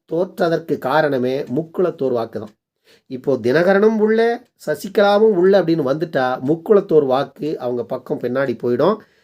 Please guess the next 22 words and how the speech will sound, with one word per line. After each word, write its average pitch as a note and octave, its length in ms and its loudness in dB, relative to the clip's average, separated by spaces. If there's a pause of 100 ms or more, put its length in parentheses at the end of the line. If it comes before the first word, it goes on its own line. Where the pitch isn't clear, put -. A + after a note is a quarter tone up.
(320)
அதுவும் A3+ 380 2
அவர்கள் A3 260 4
வந்துட்டு F#3+ 220 2
அந்த G3 200 -2
கட்சியினுடைய G3 560 4
முக்கிய G#3+ 400 2
முகங்களாக G#3+ 580 2
இருந்தவர்கள். B2+ 540 -4
அவர்களே A3 560 0
இப்போ F#3 540 2
டி A#3 140 0
டி A3+ 160 -2
வி G#3+ 160 4
அவர்கள் G3+ 400 2
எடப்பாடியுடன் G#3+ 760 4
சமரசம் G#3+ 600 0
செய்து F3 240 2
கொண்டது D3 420 0 (340)
பிடிக்காம C#3+ 680 -2
அந்த C3+ 240 -6
கட்சியிலிருந்து F#3+ 540 2
விலகிட்டாங்க. F#3+ 680 2